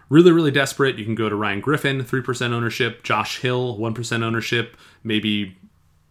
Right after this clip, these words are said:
Jared Cook won't be ready to go coming out of New Orleans bye. Uh, and then the real dumpster dives, Jacob Hollister, he's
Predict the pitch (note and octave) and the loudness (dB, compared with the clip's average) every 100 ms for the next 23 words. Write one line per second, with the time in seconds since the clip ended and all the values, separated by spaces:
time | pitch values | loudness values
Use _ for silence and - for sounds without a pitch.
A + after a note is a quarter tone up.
0 | _ - G#2+ G#2 A#2 - A2+ A2+ A#2+ A2+ | _ -2 -2 -2 -6 -4 -6 -4 -4 -2
1 | A2+ G#2+ G#2+ A#2 A2+ G#2+ G#2+ G#2 G2+ G2 | -2 -4 -2 -2 -2 -4 -4 -4 -4 -6
2 | - A#2+ A2+ B2+ B2+ A#2+ A#2+ A#2 A#2 A#2 | -10 -6 -4 -2 -2 -2 0 0 0 -2
3 | - - - - - G#2+ A2+ A2+ G#2+ - | -10 -20 -18 -12 -8 -4 -2 -2 -4 -8
4 | - _ - A#2 D3 D3 B2+ A2 A2+ A2 | -20 _ -4 2 4 4 2 0 0 2
5 | G#2 G#2 - D3 D3+ A#2 A2+ A2+ - A#2 | 2 0 0 0 0 0 0 0 -2 0
6 | A2 G#2+ - G#2+ G#2 G2+ | 0 -2 -6 -4 -2 -4